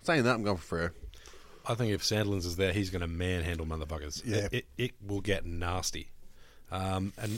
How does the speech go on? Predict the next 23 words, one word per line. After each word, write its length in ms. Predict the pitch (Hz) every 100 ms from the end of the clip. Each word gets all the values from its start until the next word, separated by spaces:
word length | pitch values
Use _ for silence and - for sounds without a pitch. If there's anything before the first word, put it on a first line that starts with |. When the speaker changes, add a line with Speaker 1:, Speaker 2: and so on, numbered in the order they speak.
| -
Speaker 2:
if 100 | 113
Fife's 300 | 147 147 -
back 220 | 95 90
too, 340 | - 95 85 82 - - - 143 - -
you 40 | -
know, 40 | 85
he's, 120 | 110
he's 180 | 202 -
a 420 | - - - -
super 240 | - 156
player. 240 | - 76 73 - 95
Speaker 3:
Yeah. 120 | 92
Speaker 2:
I, 20 |
Speaker 3:
And, 40 | 92
Speaker 2:
I 260 | 113 117 135
Speaker 3:
and 100 | 131
Speaker 2:
don't 80 | -
Speaker 3:
then 100 | 139
Speaker 2:
think 100 | 120
you 80 | 78
can 120 | 90
stop 200 | - 85
him. 120 | 87